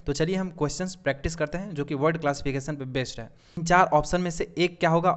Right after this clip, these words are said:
ऑड होगा, उसे हमें क्या करना है, चूज़ करना है। देखिए, सीजीएल दो हज़ार तेरह का क्वेश्चन है, काफ़ी इंपॉर्टेंट क्वेश्चन है। देखिए क्या दिया हुआ है, स्कर्वी, रिकेट्स और नाइट ब्लाइंडनेस और इन्फ्लुएंजा दिया हुआ है। तो इन चारों में से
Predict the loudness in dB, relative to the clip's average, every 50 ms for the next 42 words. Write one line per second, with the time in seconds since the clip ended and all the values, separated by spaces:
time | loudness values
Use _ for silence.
0 | 4 6 8 8 8 6 4 4 2 2 0 -2 -4 -2 -2 -2 -2 -2 -4 -4
1 | -4 -4 -4 -4 -4 -4 -4 -4 -4 -4 -4 -4 -4 -4 -4 -8 -10 -12 -18 -14
2 | -10 -6 -4 -2 -2 -2 -2 -2 -2 0 0 0 2 2 2 2 2 0 0 0
3 | 0 0 0 0 -2 -2 -4 -4 -4 -4 -6 -6 -6 -8 -12 -16 -20 -6 -2 -2
4 | 0 0 -2 -4 -2 -2 -2 -2 -2 -4 -4 -4 -4 -4 -4 -4 -4 -4 -4 -4
5 | -6 -4 -2 0 0 0 2 0 0 0 -2 -4 -8 -4 -2 -2 0 0 -2 -4
6 | -8 -8 -12 -18 -20 -20 -20 -16 _ -2 -2 0 0 0 -2 -2 -6 -14 -16 -20
7 | -10 -6 -4 -4 -2 0 0 2 0 0 0 0 0 2 2 0 -2 -4 -2 -2
8 | -2 -2 -2 -4 -6 -6 -6 -6 -6 -6 -4 -4 -4 -4 -4 -6 -8 -8 -8 -10
9 | -10 -10 -12 -12 -12 -8 -6 -4 -4 -4 0 4 4 4 4 4 0 -4 -6 -6
10 | -8